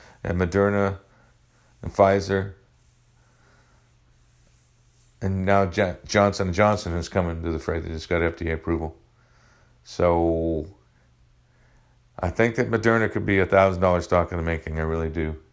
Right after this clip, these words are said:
We got three hundred twenty-four million on the float, which is the real number. We don't count the shares outstanding. We count the float. That's the real number. So I think you got a thousand dollar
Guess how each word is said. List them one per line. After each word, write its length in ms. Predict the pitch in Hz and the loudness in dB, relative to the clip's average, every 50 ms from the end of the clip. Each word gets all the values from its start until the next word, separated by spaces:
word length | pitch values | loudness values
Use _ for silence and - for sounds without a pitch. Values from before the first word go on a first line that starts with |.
| _ _ _ _ _ _ _ _ _ _ _ _ _ _ _ _ _ _ _ _ _ _ _ _ _ _ _ | _ _ _ _ _ _ _ _ _ _ _ _ _ _ _ _ _ _ _ _ _ _ _ _ _ _ _
We 60 | - 104 | -10 -8
got 140 | 98 92 | -8 -6
three 140 | - 92 92 | -4 -2 0
hundred 240 | 98 92 90 90 85 | 0 0 0 -2 -2
twenty-four 420 | - - 92 87 87 - 92 90 | -2 -2 0 0 0 0 0 0
million 320 | 87 85 85 87 85 85 82 | 0 0 0 0 0 0 -2
on 120 | 80 76 | -4 -4
the 40 | 76 | -6
float, 260 | 76 - 87 85 - | -4 -2 0 0 0
which 200 | - - - - | 0 -4 -4 -4
is 120 | 107 92 82 | -4 -4 -2
the 60 | 87 | -2
real 220 | 85 87 87 90 | 0 0 0 0
number. 260 | 87 85 80 78 78 | 0 -2 -4 -4 -4
We 140 | 80 87 101 | -4 -2 0
don't 180 | 113 107 98 - | 0 0 -2 -2
count 260 | - 95 92 87 - | 0 0 0 0 -2
the 60 | - | -6
shares 380 | 80 - - 90 85 78 73 76 | -10 -6 -4 -4 -4 -4 -4 -8
outstanding. 460 | 76 76 - - 90 87 78 76 76 - - - - - - - _ | -10 -10 -10 -8 -6 -6 -6 -6 -8 -12 -16 -20 -20 -20 -20 -10 _
We 80 | - 98 | -6 -4
count 400 | - - 101 92 87 - - - | -2 0 0 0 -2 -4 -12 -12
the 60 | - | -6
float. 360 | - 87 85 78 - - - | -2 0 0 0 -2 -6 -6
That's 240 | - 85 87 - - - | -4 -4 -4 -4 -6 -8
the 100 | - 76 | -8 -4
real 220 | 78 85 85 82 | -4 -2 -2 -2
number. 340 | 78 78 73 73 73 73 76 - _ _ _ _ _ _ _ _ _ _ _ _ _ _ _ _ _ _ _ _ _ _ _ _ _ _ _ _ _ _ _ _ _ _ _ _ _ _ _ _ _ _ _ _ _ _ _ _ _ _ _ _ _ _ _ _ _ _ _ _ _ _ _ _ _ _ _ _ _ _ _ _ _ _ _ _ _ _ _ _ _ _ _ - | -4 -6 -8 -8 -10 -10 -12 -14 _ _ _ _ _ _ _ _ _ _ _ _ _ _ _ _ _ _ _ _ _ _ _ _ _ _ _ _ _ _ _ _ _ _ _ _ _ _ _ _ _ _ _ _ _ _ _ _ _ _ _ _ _ _ _ _ _ _ _ _ _ _ _ _ _ _ _ _ _ _ _ _ _ _ _ _ _ _ _ _ _ _ _ -4
So 100 | - - | 0 0
I 80 | 90 90 | 2 2
think 200 | - 113 107 107 | 2 0 2 4
you 120 | 110 113 | 4 4
got 60 | 107 | 4
a 60 | 101 | 6
thousand 280 | - 107 107 110 107 104 | 6 6 6 6 4 2
dollar 460 | 104 101 101 104 101 98 - - 92 | 2 4 4 4 4 2 0 -2 -6